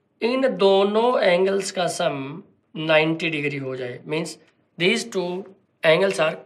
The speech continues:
complementary। So let H be the height and this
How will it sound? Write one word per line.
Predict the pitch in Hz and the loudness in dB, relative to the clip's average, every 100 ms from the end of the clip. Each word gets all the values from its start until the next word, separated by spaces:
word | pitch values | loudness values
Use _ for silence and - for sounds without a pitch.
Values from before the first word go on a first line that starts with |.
| 196 | 2
complementary। | 175 175 175 160 151 139 127 - _ _ | 4 2 2 2 0 -8 -12 -16 _ _
So | - 196 185 214 - _ _ _ _ | -8 -4 -4 -4 -10 _ _ _ _
let | 180 175 170 - | -4 -4 -4 -4
H | 175 190 190 | -4 -2 -2
be | 190 | 2
the | 175 | 2
height | 165 202 - - _ - | 0 -4 -8 -20 _ -2
and | 156 165 160 | 0 0 -4
this | 208 233 | -4 -4